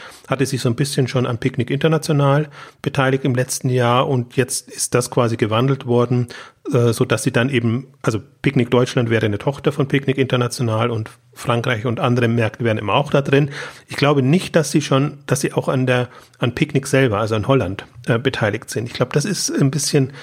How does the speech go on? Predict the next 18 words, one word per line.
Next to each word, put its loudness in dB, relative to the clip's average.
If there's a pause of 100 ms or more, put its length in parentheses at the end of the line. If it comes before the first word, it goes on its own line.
(200)
bisschen 0
aus 2
und -2
vor, 0
was, -2 (120)
ähm, -4 (520)
Picknick 0 (140)
ja 2 (320)
je 4
nachdem 0 (160)
entweder 2
geschickt 0
macht 0
oder 0
halt -2 (220)
bewusst 0 (120)
<laughs> -10
macht, -2